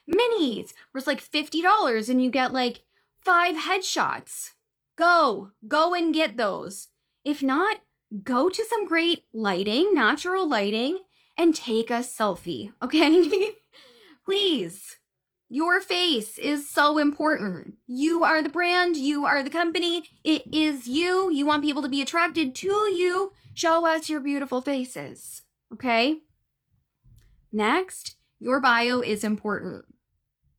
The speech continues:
Please stop putting wife, mom, dog lover, coffee drinker,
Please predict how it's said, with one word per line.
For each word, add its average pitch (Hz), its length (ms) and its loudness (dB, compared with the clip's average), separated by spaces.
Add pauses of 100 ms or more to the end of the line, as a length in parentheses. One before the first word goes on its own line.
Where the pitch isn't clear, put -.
(300)
Please 311 420 0
stop 254 440 2
putting 240 540 0 (380)
wife, 240 720 -2 (220)
mom, 233 800 2 (280)
dog 240 460 2
lover, 233 840 -2 (180)
coffee 262 560 -2
drinker, 240 1000 0